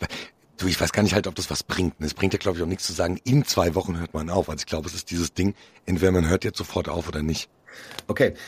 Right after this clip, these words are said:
Speaker 2: dann, dann lass uns doch mal gucken, wie wir das, ähm, wir müssen es ja trotzdem irgendwie transparent halten. Also bevor wir jetzt hier lange hin und her labern, wir haben ja mehrere Möglichkeiten. Das erste ist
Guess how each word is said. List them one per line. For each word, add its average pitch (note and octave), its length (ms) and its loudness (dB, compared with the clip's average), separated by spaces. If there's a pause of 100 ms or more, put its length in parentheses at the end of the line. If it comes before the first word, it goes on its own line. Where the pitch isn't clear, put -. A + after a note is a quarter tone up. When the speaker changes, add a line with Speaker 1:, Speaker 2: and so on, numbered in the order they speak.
(140)
Speaker 2:
dann, G#2 260 0
dann F#2+ 140 -2
lass G2+ 160 0
uns C#3 120 -6
doch B2+ 100 2
mal A#2 140 2
gucken, B2 400 -2
wie A2+ 180 2
wir A#2+ 120 6
das, A2+ 380 -2
ähm, G2 360 -2
wir F#2+ 120 -2
müssen G#2+ 180 -2
es G#2 60 0
ja G2+ 60 4
trotzdem F#2+ 260 -2
irgendwie G2 180 0
transparent D#2+ 600 -4
halten. C#2+ 320 -4
Also D2 160 -4
bevor E2 240 -2
wir F2+ 60 4
jetzt F2 120 0
hier F2 80 2
lange D#2+ 200 0
hin D#2+ 120 0
und D2 80 -2
her D2+ 180 0
labern, A#2 360 2
wir E2+ 120 2
haben F#2+ 100 0
ja A#2 180 4
mehrere E2+ 280 0
Möglichkeiten. - 580 -6
Das - 140 -10
erste A2+ 320 2
ist A2+ 200 2